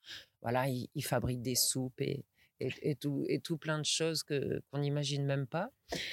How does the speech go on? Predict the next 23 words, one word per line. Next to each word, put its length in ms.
Donc, 320
euh, 280
toute 240
la 120
journée, 380
donc 220
on 80
a 80
le 40
pique-nique, 600
euh, 260
à 80
l'heure 180
du 140
midi 380
avec, 340
euh, 300
avec 260
les, 320
tous 140
les 100
primaires, 440
hein, 100